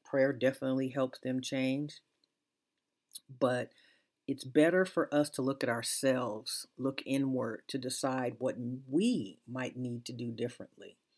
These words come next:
And so self-evaluate. Think about what affected you the most in twenty twenty and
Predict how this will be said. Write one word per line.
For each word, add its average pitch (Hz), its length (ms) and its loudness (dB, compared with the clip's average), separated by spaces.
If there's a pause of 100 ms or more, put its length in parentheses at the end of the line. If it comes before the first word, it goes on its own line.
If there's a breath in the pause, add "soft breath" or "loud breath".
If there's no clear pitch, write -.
(920 soft breath)
And 127 480 -2
so 127 640 0 (400)
self-evaluate. 170 880 0 (1200)
Think 196 200 2
about 127 540 0
what 143 140 4
affected 147 400 -2
you 143 80 0
the 131 80 2
most 120 500 -2
in 117 100 -4
twenty 120 300 -4
twenty 120 480 -6 (1300)
and 127 480 -6